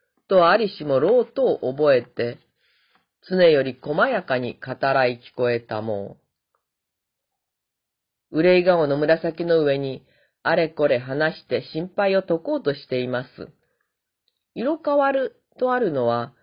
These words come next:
これ以前に源氏が滞在先から出した手紙に返してきた紫の上の歌、風吹けば、まずぞ乱るる色変わる、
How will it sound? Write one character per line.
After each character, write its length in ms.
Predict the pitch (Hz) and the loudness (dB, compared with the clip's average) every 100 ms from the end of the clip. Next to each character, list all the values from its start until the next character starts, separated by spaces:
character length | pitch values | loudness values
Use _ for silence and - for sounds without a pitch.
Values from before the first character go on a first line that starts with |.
| _ _ _ | _ _ _
こ 120 | - 180 | -2 2
れ 120 | 185 | 2
以 100 | 185 | 2
前 200 | 170 147 | 2 2
に 260 | 131 127 - | 0 -6 -6
源 360 | 139 156 160 | -4 -2 -2
氏 60 | 151 | -2
が 140 | 151 | -2
滞 300 | 151 165 185 | -2 -2 -2
在 180 | 185 180 | 0 -2
先 280 | 175 165 - | -2 -8 -6
か 100 | 165 | -4
ら 120 | 156 | -2
出 160 | 165 180 | -2 -4
し 80 | - | -4
た 120 | 127 | -6
手 200 | - 135 | -2 -2
紙 240 | 151 147 | -2 -4
に 160 | 143 139 | -6 -6
返 300 | 170 170 156 | -2 0 -2
し 80 | - | -4
て 120 | 120 | -10
き 120 | - | -6
た 100 | 123 | -6
紫 500 | 127 135 165 160 160 | -4 -2 -2 -4 -8
の 220 | 160 156 | -4 -2
上 160 | 131 120 | 0 -2
の 180 | 117 107 | -2 -4
歌、 400 | 113 - 117 - _ _ _ _ _ _ _ _ _ _ _ _ _ _ | -6 -6 -8 -8 _ _ _ _ _ _ _ _ _ _ _ _ _ _
風 320 | 160 156 165 | -2 2 4
吹 140 | 160 - | 2 0
け 160 | 156 | -2
ば、 500 | 147 143 139 135 - _ _ _ | 0 2 2 0 -6 _ _ _
ま 240 | - 165 247 | -6 -2 0
ず 180 | 262 208 | -2 -2
ぞ 420 | 185 170 160 - | 2 2 2 -4
乱 380 | 147 156 160 156 | -6 0 2 4
る 160 | 156 151 | 2 0
る 280 | 147 143 - | 0 -2 -4
色 340 | 143 147 143 - | 0 0 0 -2
変 140 | 135 | -2
わ 180 | 131 127 | 0 0
る、 320 | 127 120 120 | -2 -6 -10